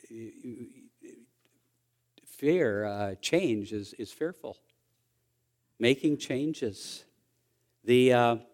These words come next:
some are fearful to make change because they will face persecution. The, the rest of the kids, the rest of the guys, if I got saved, what are they gonna think?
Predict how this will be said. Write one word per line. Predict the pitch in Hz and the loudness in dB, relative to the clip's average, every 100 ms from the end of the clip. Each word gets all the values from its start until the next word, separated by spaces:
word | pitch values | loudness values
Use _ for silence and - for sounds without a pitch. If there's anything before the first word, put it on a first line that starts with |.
| _ _ _ _ _ _ _ _ - - _ _ _ _ _ _ _ _ _ _ _ _ _ _ _ _ _ _ _ - | _ _ _ _ _ _ _ _ -20 -20 _ _ _ _ _ _ _ _ _ _ _ _ _ _ _ _ _ _ _ 0
some | 139 170 | 2 4
are | 123 104 98 - _ - | 4 2 -4 -12 _ 0
fearful | 131 117 - 107 101 | 2 2 0 -4 -4
to | 98 92 87 _ _ | -4 -6 -10 _ _
make | 110 101 - | -6 -4 -6
change | 120 107 107 101 | -2 0 -2 -4
because | 104 - 104 98 | -8 -2 -2 -2
they | 104 | -4
will | 98 92 | -4 -6
face | - 98 - | -6 -8 -8
persecution. | 104 95 127 - 107 - 131 165 _ _ _ _ _ _ _ _ _ _ _ _ _ _ _ _ _ - | -10 -10 -10 -4 -4 -4 -8 -10 _ _ _ _ _ _ _ _ _ _ _ _ _ _ _ _ _ -8
The, | 101 98 | -6 -4
the | 104 | -4
rest | 104 120 - | 0 -2 -2
of | 127 | -4
the | 131 | -6
kids, | - 123 101 - | -2 -2 -2 -6
the | 110 | -2
rest | 107 143 | 0 0
of | - | 0
the | 113 | -2
guys, | 101 95 92 80 80 - - - _ _ _ _ _ _ | -2 -2 -4 -6 -12 -16 -18 -20 _ _ _ _ _ _
if | 110 | 2
I | 139 233 | 4 4
got | 160 139 - | 0 0 -2
saved, | 120 120 147 - _ _ _ _ _ _ _ _ _ _ - | -4 -2 -4 -8 _ _ _ _ _ _ _ _ _ _ -4
what | 175 | -2
are | |
they | 220 165 | 2 0
gonna | 151 151 | 0 -4
think? | 156 165 - - | -4 -6 -10 -20